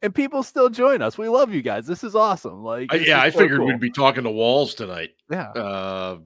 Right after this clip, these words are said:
Speaker 2: you know, uh, Ben, by the way, is, uh, he's in the air. He is, uh, on his way to
Speaker 1: Here's a
Speaker 2: Tampa.
Speaker 1: guy who's
Speaker 2: Yep.
Speaker 1: on a plane.
Speaker 2: Yeah, and, and it's not just any plane, boys and girls. He's on an Alaska Airlines flight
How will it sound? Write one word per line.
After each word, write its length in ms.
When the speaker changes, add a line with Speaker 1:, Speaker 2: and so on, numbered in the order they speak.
Speaker 2:
you 120
know, 340
uh, 180
Ben, 380
by 160
the 100
way, 340
is, 540
uh, 480
he's 220
in 100
the 160
air. 300
He 240
is, 360
uh, 440
on 140
his 180
way 260
to 260
Speaker 1:
Here's 340
a 40
Speaker 2:
Tampa. 140
Speaker 1:
guy 300
who's 220
Speaker 2:
Yep. 80
Speaker 1:
on 140
a 60
plane. 640
Speaker 2:
Yeah, 420
and, 200
and 160
it's 160
not 180
just 280
any 360
plane, 580
boys 240
and 100
girls. 280
He's 240
on 160
an 80
Alaska 560
Airlines 580
flight 440